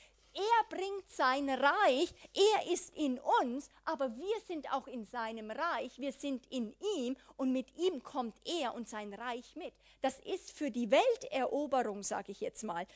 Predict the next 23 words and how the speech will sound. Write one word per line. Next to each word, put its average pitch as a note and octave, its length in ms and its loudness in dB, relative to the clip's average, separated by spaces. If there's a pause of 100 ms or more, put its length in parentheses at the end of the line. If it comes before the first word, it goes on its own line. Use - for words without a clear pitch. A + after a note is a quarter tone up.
für D#4+ 400 2 (320)
die C4+ 240 2 (100)
Enden G4+ 420 2
der - 160 0
Erde F4+ 340 2
zu C#4 140 -4
besitzen, - 640 -8 (220)
wichtiger C4 880 2
als A#3+ 160 -4
nur, C4 80 -2
dass B3+ 180 -4
Christus B3 400 -6
in G#3+ 180 -8
dir A#3 240 -4 (160)
ist. - 300 -16 (160)
Das B3 140 -4
ist A3+ 140 -6
die A3 40 -10
Voraussetzung. C#4 800 0 (1000)
Dass C4 160 -4
Christus F4+ 360 -2
in C#4 180 -4
dir D#4 260 0